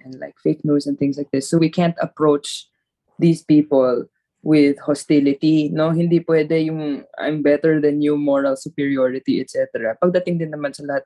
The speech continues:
ng issues online. And, you know, because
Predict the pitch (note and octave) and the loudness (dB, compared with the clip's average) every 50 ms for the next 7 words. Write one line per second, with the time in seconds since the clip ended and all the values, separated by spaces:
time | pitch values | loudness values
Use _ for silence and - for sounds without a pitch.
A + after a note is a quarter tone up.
0 | - C#3 C3+ C3 C3 B2+ _ _ _ _ _ _ _ _ _ - D3 C#3+ - - | -6 -8 -8 -8 -16 -20 _ _ _ _ _ _ _ _ _ 2 4 4 4 2
1 | D3+ C#3+ - - D3 D3 C#3+ C#3 C3 C3 C3 C3 B2+ - - _ _ _ _ _ | 0 0 2 2 2 2 2 2 0 -2 -6 -8 -10 -10 -14 _ _ _ _ _
2 | _ _ _ _ D3+ D3 C#3+ C#3 C#3+ D#3 D3+ C#3 C3+ C3+ E3 F3+ G3+ G3+ G3 | _ _ _ _ 2 4 4 4 4 2 2 2 4 2 2 4 2 2 0